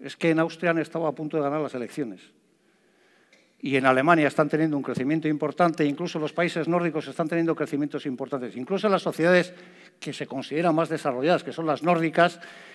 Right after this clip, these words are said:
el discurso xenófobo está teniendo una amplia penetración social. Esto, dicho con todas las distancias posibles, es algo que a los que ya tenemos una cierta edad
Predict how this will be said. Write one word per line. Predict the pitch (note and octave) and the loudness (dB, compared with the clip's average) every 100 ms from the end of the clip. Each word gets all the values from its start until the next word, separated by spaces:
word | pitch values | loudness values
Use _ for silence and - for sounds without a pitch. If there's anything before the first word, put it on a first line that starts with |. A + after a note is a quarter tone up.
| - | -4
el | C#3 | -2
discurso | C#3+ C3+ F#3+ G3 | -2 -4 -4 -4
xenófobo | - D#3+ F3+ F3 | 0 0 0 0
está | D#3 E3+ | 0 0
teniendo | F3 E3+ F3 | 0 0 2
una | E3 | 2
amplia | D#3 E3+ D#3 | 2 2 2
penetración | D3 C3+ C#3 C3 C#3 | 0 -2 -4 -4 -4
social. | - G#2+ A#2 G#2 - _ _ - - _ | -6 -10 -12 -12 -16 _ _ -20 -20 _
Esto, | G3 G3+ F#3+ F#3 G3 - | 0 2 4 4 4 -4
dicho | - F3 - F3 | -10 -6 -2 0
con | D#3 C3+ | 2 2
todas | E3+ | 4
las | E3+ | 2
distancias | E3 - E3+ F3+ - | 0 -2 0 0 -4
posibles, | D#3+ F3 E3+ D3+ - | -4 -2 -2 -4 -8
es | D#3+ | 2
algo | F3+ F3+ F3 | 4 4 4
que | D3+ C#3 - - - - | 2 2 -4 -20 -20 -10
a | - | -6
los | C3+ | -4
que | - | -2
ya | D3+ | 0
tenemos | F3 F3+ E3 | 2 0 -2
una | F3+ D#3+ | 0 0
cierta | F3 E3 F3 | 0 2 4
edad | E3+ | 6